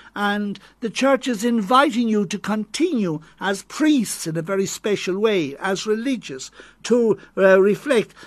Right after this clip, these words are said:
You will be soon getting a, a synopsis, uh, of our vision, of our mission,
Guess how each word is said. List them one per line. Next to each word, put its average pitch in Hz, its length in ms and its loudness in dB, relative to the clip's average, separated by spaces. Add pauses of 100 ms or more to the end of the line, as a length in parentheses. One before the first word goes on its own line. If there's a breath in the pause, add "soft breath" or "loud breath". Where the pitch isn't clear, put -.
You 233 160 -4
will 226 120 6
be 220 140 -4
soon 320 480 0
getting 180 500 -4 (440 loud breath)
a, 185 640 4 (240 soft breath)
a 175 300 -6
synopsis, - 1080 -2 (420 loud breath)
uh, 190 280 2
of 196 140 2
our 202 160 2
vision, 170 540 -2
of 170 160 -8
our 196 140 0
mission, 202 600 0